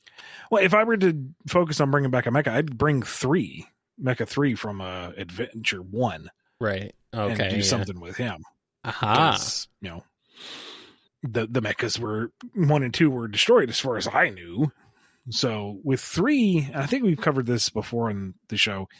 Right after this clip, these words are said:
Speaker 1: if Metal Sonic is supposed to, you know, be indicative of Sonic's speed and agility and, uh, you know, his sleekness,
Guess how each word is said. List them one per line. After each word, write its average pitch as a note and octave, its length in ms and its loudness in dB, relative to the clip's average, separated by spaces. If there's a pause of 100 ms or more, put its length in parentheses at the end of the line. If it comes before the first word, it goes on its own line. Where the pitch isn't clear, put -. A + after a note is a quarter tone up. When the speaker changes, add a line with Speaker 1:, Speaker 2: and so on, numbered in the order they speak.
(720)
Speaker 1:
if C3 160 2
Metal F#3 320 6
Sonic E3+ 320 4
is C#3+ 140 0
supposed C3 480 2
to, B2 80 0 (560)
you A2+ 80 -12
know, G2+ 300 -6 (500)
be A#2+ 140 2
indicative A2+ 420 -4
of G2+ 120 -4
Sonic's G#2+ 520 -2
speed B2 720 2
and G#2 140 -6
agility G2 1040 -4 (500)
and, G#2 520 -8
uh, F2 480 -6 (580)
you A2+ 60 -10
know, G2+ 60 -8
his G#2 180 -2
sleekness, - 960 0